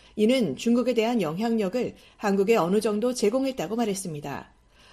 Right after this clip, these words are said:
로리고 교수는 한국이 미국, 일본과 함께 국제 질서와 규범, 국제법의 공통점을 확립하면서 동시에 중국을 너무 자극하지 않는 선을 잘 지켰다고 말했습니다.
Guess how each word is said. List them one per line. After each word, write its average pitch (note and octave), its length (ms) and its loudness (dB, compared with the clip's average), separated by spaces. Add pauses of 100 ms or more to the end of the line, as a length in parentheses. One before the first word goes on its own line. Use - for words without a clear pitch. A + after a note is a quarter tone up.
(160)
로리고 B3 380 4
교수는 A3+ 640 0 (180)
한국이 A#3 520 2
미국, G#3+ 400 -2
일본과 C4 500 0
함께 G3+ 500 -4 (240)
국제 C4+ 400 0
질서와 A3 580 0
규범, G#3+ 420 -4 (300)
국제법의 B3 800 2
공통점을 A3+ 880 -2
확립하면서 A3+ 840 -4 (360)
동시에 G#3 560 4
중국을 G#3 440 2
너무 F#3 340 0
자극하지 A#3 580 -2
않는 G3 340 0
선을 A#3+ 400 -4 (240)
잘 G#3+ 280 -2
지켰다고 A3 500 -4
말했습니다. D#3 720 -6